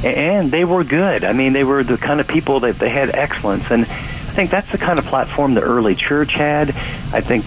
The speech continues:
that anytime you see God moving, that's the kind of platform in business and sports and education. And I think that's what has to happen,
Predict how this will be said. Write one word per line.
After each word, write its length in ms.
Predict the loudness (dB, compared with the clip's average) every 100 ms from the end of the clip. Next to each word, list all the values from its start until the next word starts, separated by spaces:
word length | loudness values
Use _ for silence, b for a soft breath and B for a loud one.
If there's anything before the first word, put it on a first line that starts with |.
| -2
that 260 | 0 0
anytime 440 | 0 2 2 2 2
you 60 |
see 200 | 2 2
God 260 | 2 2 0
moving, 380 | 2 2 4 2
that's 200 | 2 0
the 60 |
kind 160 | 0 0
of 80 | 0
platform 520 | 0 -2 -2 0 2
in 100 | 2
business 460 | 2 2 2 0 0
and 100 | -4
sports 600 | -2 0 2 0 -2 -6
and 160 | -4 -4 -4 B B B
education. 560 | 0 0 2 2 2 2
And 340 | 0 -2 -4
I 60 | -2
think 200 | 0 0
that's 280 | 0 -2 -2
what 140 | -2
has 220 | -2 -2
to 60 | -2
happen, 400 | -2 -2 0 -2